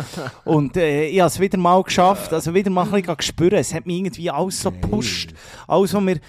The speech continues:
Speaker 2: alles, was wir zusammen da Abend ist so wunderbar gewesen.
Speaker 1: Es ist ein schöner
Speaker 2: Und dann,
Speaker 1: Abend
Speaker 2: dann habe ich
Speaker 1: gewesen,
Speaker 2: das,
Speaker 1: ja.
Speaker 2: dann habe ich es gerade mitgenommen. Aber dann ist natürlich der nächste Tag schon wieder gekommen, da ist auch irgendwie wieder ein Fest angestanden.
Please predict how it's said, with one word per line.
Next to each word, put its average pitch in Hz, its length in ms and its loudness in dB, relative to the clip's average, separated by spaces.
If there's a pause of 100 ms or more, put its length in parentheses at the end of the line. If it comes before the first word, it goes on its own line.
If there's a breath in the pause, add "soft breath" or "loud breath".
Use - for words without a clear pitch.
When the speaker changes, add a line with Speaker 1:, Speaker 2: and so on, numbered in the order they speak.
(200 loud breath)
Speaker 2:
alles, 190 240 2
was 208 100 0
wir 196 140 -2
zusammen 196 220 -2
da 170 180 -4
Abend 175 420 0
ist - 160 -8
so 151 160 -4
wunderbar 139 680 -2
gewesen. 113 280 -12
Speaker 1:
Es 131 160 -6
ist 107 160 -10
ein 101 80 -6
schöner - 0 -
Speaker 2:
Und 123 100 -4
dann, 143 120 2
Speaker 1:
Abend 139 160 -4
Speaker 2:
dann 139 80 -2
habe 131 160 -2
ich 113 60 -4
Speaker 1:
gewesen, 98 180 -12
Speaker 2:
das, 127 220 -6
Speaker 1:
ja. 123 60 -10
Speaker 2:
dann 135 100 -6
habe 127 100 -2
ich 123 80 -10
es - 60 -14
gerade - 200 -8
mitgenommen. 135 400 -4
Aber 117 140 -6
dann 165 320 2
ist 160 100 -8
natürlich - 320 -10
der 127 140 -8
nächste 127 320 -6
Tag 131 260 -6
schon 165 160 -4
wieder 175 160 -6
gekommen, 151 260 -2
da 151 60 -4
ist 127 140 -6
auch 135 100 -2
irgendwie 139 420 -8
wieder 135 160 -8
ein 123 80 -10
Fest - 400 -6
angestanden. 120 760 -4